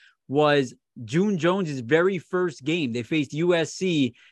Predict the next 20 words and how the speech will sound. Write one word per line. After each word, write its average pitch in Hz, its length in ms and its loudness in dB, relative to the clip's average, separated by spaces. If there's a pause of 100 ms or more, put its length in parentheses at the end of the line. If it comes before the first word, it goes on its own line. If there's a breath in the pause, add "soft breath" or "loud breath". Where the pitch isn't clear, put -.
and, 143 360 0
and 147 240 -2
that's 151 260 0
the 156 120 -4
uniform 156 500 -2
combo 147 420 2
that 139 160 0
they 143 100 4
went 151 220 2
with 143 220 0
in 135 80 -2
that 127 140 -2
very 151 260 0
first 151 340 -6
game 156 180 -2
of 143 60 -2
the 127 80 -6
June 143 240 -4
Jones 135 340 0
era, 139 360 2